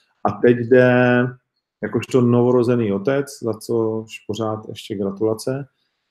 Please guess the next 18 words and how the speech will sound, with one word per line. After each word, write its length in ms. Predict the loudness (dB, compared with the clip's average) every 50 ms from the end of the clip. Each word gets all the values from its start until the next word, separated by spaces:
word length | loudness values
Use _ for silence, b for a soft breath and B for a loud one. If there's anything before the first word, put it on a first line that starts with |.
| _ 0
tak 560 | 2 4 4 6 6 6 4 4 2 0 -4
jde 400 | -6 0 2 4 6 6 6 6
ve 100 | 4 2
svých 240 | 0 -2 -4 -4 -2
třiatřiceti 640 | 0 0 0 0 2 -2 -2 -2 -2 -2 2 2 4
letech, 460 | 4 4 4 2 2 2 2 0 -4 -8 -20 _ _ _ _ _ _ _ _ _ _ -8 -4
eh, 300 | -2 -2 0 0 -2 -4
s 260 | -6 -8 -12 -8 -4 -2 0 0 2 2 2
Ramirezem, 600 | 2 4 4 6 6 6 4 4 4 2 0 0
který 480 | -2 0 0 2 2 4 2 2 0 -2
vyhrál 420 | -4 -4 -4 -2 0 2 2 2
a 40 | 0
prohrál 520 | 0 0 -2 0 2 2 0 0 0 -2 -4
s 180 | -8 -10 -8
Muradovem. 640 | -4 -2 0 2 2 2 2 2 2 0 0 -2 -6 -10 _ _ _ _ _ _ _ _ -2
Po 100 | 0 0
třech 260 | 4 2 2 2 2
porážkách 800 | 2 2 4 2 2 0 -2 0 2 2 0 0 -2 -10 -18